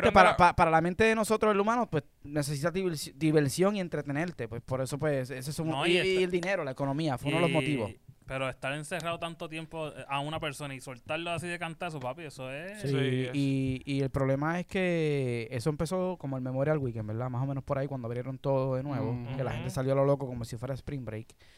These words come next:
Speaker 2: Y surgi-, y empezaron a surgir los casos nuevamente, las cosas empezaron a empeorar nuevamente.
Speaker 1: Empezamos a
Speaker 2: Ahora
Speaker 1: romper récord.
Speaker 2: vamos a ver ahora después del cuatro de julio, porque yo sé que hay gente que no le va a importar, que no le importa un carajo y como quiera van a ir a, a, a hacer
Speaker 3: Las playas.
Speaker 2: cosas, a las
Speaker 4: Ujú.
Speaker 2: playas.
Speaker 4: Ujú.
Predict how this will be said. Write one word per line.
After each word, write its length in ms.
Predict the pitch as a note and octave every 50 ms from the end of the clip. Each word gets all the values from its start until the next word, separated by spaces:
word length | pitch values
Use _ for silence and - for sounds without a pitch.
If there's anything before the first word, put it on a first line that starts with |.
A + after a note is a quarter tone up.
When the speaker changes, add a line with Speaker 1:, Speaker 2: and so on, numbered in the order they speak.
| - - - - - - - - - - - - - - _ -
Speaker 2:
Y 120 | D#3 D3
surgi-, 340 | C3+ - D#3 C#3 C3 D#3 E3
y 160 | E3+ D#3 D#3
empezaron 400 | D#3 D3+ C#3+ D#3 B2+ D#3 D#3 E3+
a 40 | F3
surgir 240 | - G3+ F#3 G3 G3+
los 160 | G3 D#3 -
casos 300 | - D3 D3+ D3+ E3 E3
nuevamente, 720 | D#3+ D3+ D#3 D3+ D3+ D#3 E3 E3+ E3 - E3+ D#3 D#3 D#3
las 140 | D3 C3 A#2
cosas 260 | - C3 A#2+ C#3+ C#3+
empezaron 340 | C#3 C#3 D3 C3 C#3+ C#3+ D3
a 40 | D3
empeorar 320 | D3 - D3+ C#3 C#3+ D3
nuevamente. 500 | C#3+ D3 D3 D3+ D#3 D#3+ D3+ C#3 - C3+
Speaker 1:
Empezamos 360 | B2+ D3 D3+ D3+ D#3 E3+ E3+
a 20 | F#3
Speaker 2:
Ahora 100 | F3+ F#3 F#3
Speaker 1:
romper 220 | E3 D#3+ F#3 F#3
récord. 380 | F3+ F#3 F#3+ F3+ - E3+ F3 F#3+ - - - - - -
Speaker 2:
vamos 340 | - C#3 C#3 D#3 F3 F3 F3+ G3+
a 80 | G#3+
ver 140 | A3+ A3+ A3+
ahora 340 | A3+ G#3+ G3+ A3 A3+ G#3+ F#3
después 260 | D#3+ D3 - D#3+ D3
del 60 | D3
cuatro 260 | - D3+ C3+ - B2+
de 60 | A2 A2
julio, 240 | C#3 D#3 D3 B2+ A2+
porque 240 | - A#2 - - A#2
yo 100 | B2 A2+
sé 100 | - D3
que 80 | C3+ -
hay 100 | F3 E3+
gente 280 | D#3+ F3 E3+ - G3 D#3+
que 100 | E3+ C#3+
no 220 | C3 B2 A#2+ B2
le 120 | C3+ D3
va 120 | C#3 C3 B2
a 40 | B2+
importar, 800 | C3+ C3+ - C#3 C#3 C#3 C3 - - G#2 G#2+ A2 A#2+ B2+ C3 -
que 140 | - C3 A#2
no 120 | A#2 A2
le 80 | A2+ B2+
importa 360 | B2+ B2 - B2+ B2+ - C#3+
un 140 | C3 B2+ B2
carajo 760 | - - C3 B2 B2+ B2 A#2+ B2 B2 C3 C3+ C#3 C#3 D3 C#3
y 80 | B2+ A#2+
como 240 | - B2+ A2+ A#2+ A#2
quiera 260 | - A#2+ A#2+ A#2 B2+
van 180 | C3 C3 B2+ C3
a 140 | B2+ B2+
ir 100 | B2+ B2+
a, 160 | C3+ C3+ C3+ B2+
a, 280 | B2 - C3+ B2+ B2 A#2+
a 80 | - B2+
hacer 200 | B2 - B2+ B2
Speaker 3:
Las 80 | B2+ C3
playas. 460 | - B2+ A#2+ B2 B2+ C3 C3 C3 B2
Speaker 2:
cosas, 100 | A#2+ C3
a 40 | C3+
las 120 | C3 B2
Speaker 4:
Ujú. 80 | B2 B2
Speaker 2:
playas. 640 | B2+ B2 B2+ C3+ C3+ C3+ C3+ C3+ C3 B2+ B2+ A#2+
Speaker 4:
Ujú. 360 | A#2+ A#2 A2 G#2 G2+ G#2 A2